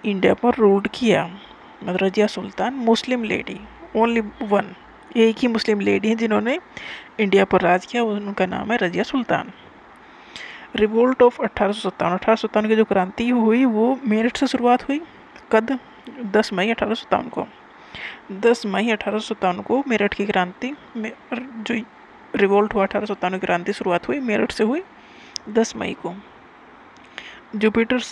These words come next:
लार्जेस्ट प्लैनेट है, Saturn सेकंड लार्जेस्ट प्लैनेट है। Pacific ओशन लार्जेस्ट ओशन है, ये geographic question है। President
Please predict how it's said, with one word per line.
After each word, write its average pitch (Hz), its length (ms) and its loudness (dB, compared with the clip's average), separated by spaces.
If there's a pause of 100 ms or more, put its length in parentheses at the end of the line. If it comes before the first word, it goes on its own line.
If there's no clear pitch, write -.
(160)
लार्जेस्ट 202 560 0
प्लैनेट 226 380 -2
है, 277 140 -4 (340)
Saturn 214 520 -2
सेकंड 233 320 0
लार्जेस्ट 165 360 -4
प्लैनेट - 380 -8
है। - 60 -8 (1400)
Pacific 220 380 2
ओशन 233 280 -2
लार्जेस्ट 208 540 2
ओशन 254 360 0
है, 277 120 -6 (1900)
ये 226 120 2
geographic 185 400 2
question - 320 -2
है। 180 120 -12 (1040)
President 214 520 0